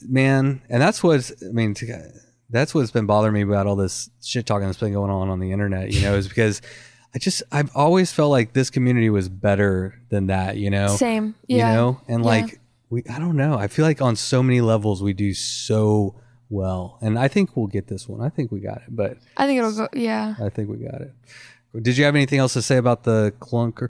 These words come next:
Speaker 2: So, um, yeah. So we're, here's where I'm at. I haven't officially had a meeting with Jeremiah from Team Trail Party.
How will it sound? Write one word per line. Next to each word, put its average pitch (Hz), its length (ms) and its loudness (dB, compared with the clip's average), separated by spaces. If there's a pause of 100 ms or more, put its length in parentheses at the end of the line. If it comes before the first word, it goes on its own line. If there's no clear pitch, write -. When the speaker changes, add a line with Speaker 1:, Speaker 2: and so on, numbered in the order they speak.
(140)
Speaker 2:
So, 311 840 2
um, 247 580 2 (760)
yeah. 247 420 2
So 294 180 0
we're, 349 340 4
here's 370 260 2
where 370 180 2
I'm 247 200 0
at. 202 280 -4 (100)
I 269 120 2
haven't 277 640 0 (500)
officially 254 540 0
had 240 180 2
a 220 60 -2
meeting 208 360 -2
with 208 220 -4
Jeremiah 220 640 -4
from 233 520 -6
Team 214 200 -4
Trail 220 200 -6
Party. 220 420 -12